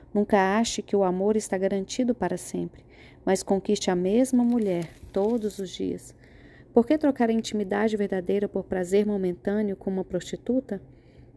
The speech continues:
Ou por um flerte com uma promíscua qualquer? Lembre-se que Deus não perde um movimento seu.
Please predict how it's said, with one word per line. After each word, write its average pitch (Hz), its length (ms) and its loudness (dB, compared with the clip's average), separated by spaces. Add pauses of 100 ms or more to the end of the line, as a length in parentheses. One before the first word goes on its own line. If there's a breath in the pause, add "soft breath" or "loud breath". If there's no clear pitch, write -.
(140)
Ou 208 140 8
por 202 220 2
um 185 80 -2
flerte - 680 0 (120)
com 196 100 -2
uma 185 160 0
promíscua 185 600 -2
qualquer? 214 560 0 (600 loud breath)
Lembre-se 208 500 2
que - 120 -4
Deus 196 360 2
não 196 180 0
perde 208 560 2
um 202 40 0
movimento 196 600 -2
seu. 160 380 -6